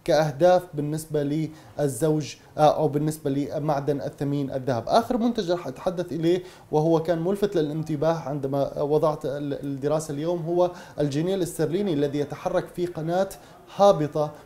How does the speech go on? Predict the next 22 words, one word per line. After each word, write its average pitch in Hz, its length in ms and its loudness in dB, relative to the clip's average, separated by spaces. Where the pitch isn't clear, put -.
في 190 260 -2
الوقت 165 360 -2
الحالي. 170 540 2
وطبعًا 156 960 4
نلاحظ 151 580 4
أمامنا 156 560 2
على 135 180 0
تشارت 156 360 0
ال 143 100 -2
one 156 180 -2
hour 160 260 0
كيف 165 260 -6
إنه 160 180 0
في 151 220 -2
عندي 147 340 -2
lower، 165 360 8
آه، 147 260 4
lower 165 240 4
highs 151 340 4
و 151 180 4
lower 156 340 2
lows، 156 380 2